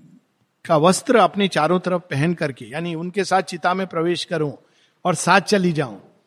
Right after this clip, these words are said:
तो उसके पहले श्री अरविंद ने कहा था कहते हैं, "Vainly she imagined", मतलब ये विचार, ये कल्पना है,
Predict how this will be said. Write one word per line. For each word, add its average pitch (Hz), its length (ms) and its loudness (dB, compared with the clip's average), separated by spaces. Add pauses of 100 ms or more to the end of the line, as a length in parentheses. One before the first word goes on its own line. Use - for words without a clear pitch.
(440)
तो 220 80 2
उसके 226 240 0
पहले 247 320 2
श्री 262 180 2
अरविंद 247 260 4
ने 262 100 2
कहा 214 260 2
था 285 400 -2 (260)
कहते 220 360 2
हैं, 285 140 -2 (340)
"Vainly 285 680 8
she 269 360 4
imagined", 185 640 4
मतलब 190 360 0
ये 220 640 4
विचार, 175 920 2
ये 185 160 2
कल्पना 190 560 0
है, 160 340 2